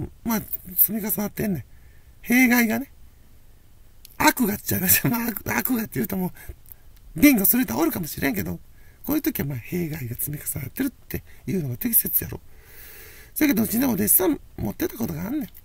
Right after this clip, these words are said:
ん。もう弟子じゃないからお弟子さんって言ってんねんで。持ってたことがあんねん。で、その時はもう、やっぱりね、言うたか、言う、言わへんけどね。あの、個人のことやから、もはや、もう関係ない人やし。ただね、あの、その時はなかったよ。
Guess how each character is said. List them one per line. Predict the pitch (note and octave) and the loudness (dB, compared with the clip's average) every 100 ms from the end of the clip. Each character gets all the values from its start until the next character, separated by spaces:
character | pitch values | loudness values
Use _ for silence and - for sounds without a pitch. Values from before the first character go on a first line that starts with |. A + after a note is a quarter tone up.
| - - | -20 -2
ん。 | C#4 | 2
も | C#4 | 6
う | |
弟 | C#4 | 6
子 | - | 6
じ | B3 | 4
ゃ | |
な | G3 | 2
い | A#3 | 0
か | - | -2
ら | |
お | D3+ | -4
弟 | C3 | 0
子 | |
さ | - - - | 2 2 0
ん | |
っ | |
て | |
言 | E3+ | -6
っ | |
て | - C#3 | -6 -6
ん | |
ね | C#3+ | -6
ん | |
で。 | B2 - - - - - - - - - | -6 -8 -14 -20 -18 -18 -18 -18 -14 -10
持 | |
っ | F3+ | -4
て | - | -4
た | F#3 | -2
こ | E3 | -6
と | C#3+ | -4
が | E3+ | -4
あ | |
ん | G3 | -4
ね | D#3 - - - - - - - | -4 -8 -20 -20 -20 -20 -20 -8
ん。 | A3 | 0
で、 | C4 C#4+ D4+ | 2 2 2
そ | D4 D4 | 0 0
の | D#4+ | -2
時 | D#4 C4+ A3+ G#3+ | -4 -2 0 2
は | G3+ | 2
も | F#3+ F#3+ F#3+ G3 F#3+ F#3 | 0 0 0 0 0 -2
う、 | |
や | F3+ | -4
っ | - | -6
ぱ | G#3+ | -4
り | F#3 | -2
ね、 | G3+ F#3 F3 E3+ E3 - | 0 -2 -2 -4 -6 -6
言 | - | -4
う | G#3+ | -2
た | A#3+ | -2
か、 | F#3+ - | -2 -2
言 | A#3 A#3+ | 0 0
う、 | - | 2
言 | G3+ | 2
わ | B3+ | 4
へ | G3+ | 2
ん | |
け | F#3 | 0
ど | E3 | -4
ね。 | A#3 - - - - - | -8 -10 -20 -20 -14 -10
あ | E3+ | -8
の、 | D#3+ D3 | -8 -8
個 | - | -6
人 | E3 E3 | -6 -6
の | C3 | -6
こ | - | -10
と | - | -12
や | |
か | - | -8
ら、 | A#2+ | -8
も | A#2+ | -8
は | B2+ | -8
や、 | A#2+ - | -12 -10
も | C3 | -8
う | |
関 | - G3 | -4 -4
係 | F3 D#3 | -4 -6
な | C3 | -8
い | |
人 | - B2 | -10 -8
や | |
し。 | A2+ - - - - - | -8 -10 -14 -20 -20 -10
た | - | -2
だ | B3+ | 0
ね、 | G4+ - - - - | 0 -4 -16 -18 -8
あ | - | -4
の、 | F3+ F#3+ | -2 2
そ | G4+ | 2
の | G#4+ | 4
時 | E4 | 4
は | |
な | B3 | 4
か | D#4+ | 2
っ | A#3+ | -2
た | |
よ。 | - | -6